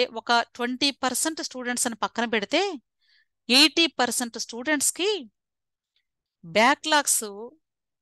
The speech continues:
పదిహేను, పదిహేను కంటే ఎక్కువ బ్యాక్‌లాగ్స్ ఉంటున్నాయి. అంటే తప్పుతున్నారు సబ్జెక్ట్స్‌లో. వీళ్ళ కోసం ఎవరూ చెప్పటం లేదు.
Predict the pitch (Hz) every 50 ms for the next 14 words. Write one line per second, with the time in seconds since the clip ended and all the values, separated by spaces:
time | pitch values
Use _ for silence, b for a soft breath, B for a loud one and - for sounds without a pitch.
0 | _ - 233 240 233 311 269 - 254 285 285 285 294 277 302 349 370 - _ 247
1 | 226 233 220 185 233 226 220 220 - 220 220 226 294 294 - - 208 - _ _
2 | - 226 208 226 208 - - _ _ _ _ - 185 190 196 202 202 - 214 208
3 | 202 - - - 185 185 170 190 190 196 202 202 208 220 254 349 392 349 247 -
4 | _ _ _ _ _ _ _ _ _ _ - 208 214 285 320 381 381 - - 214
5 | 180 - 233 - 226 233 233 226 220 214 - 190 170 - 196 196 - - 240 247
6 | 349 392 330 247 b b b b b b b b b _ - 180 170 233 254 285
7 | 330 339 330 - - 240 208 202 190 - 196 180 - - _ _ _ _ _ _
8 | _ _ _ _ _ _ _ _ _ _ _ _ _ _ _ - 196 214 220 220
9 | 277 330 349 370 - - 233 - - 240 247 240 226 220 208 - 165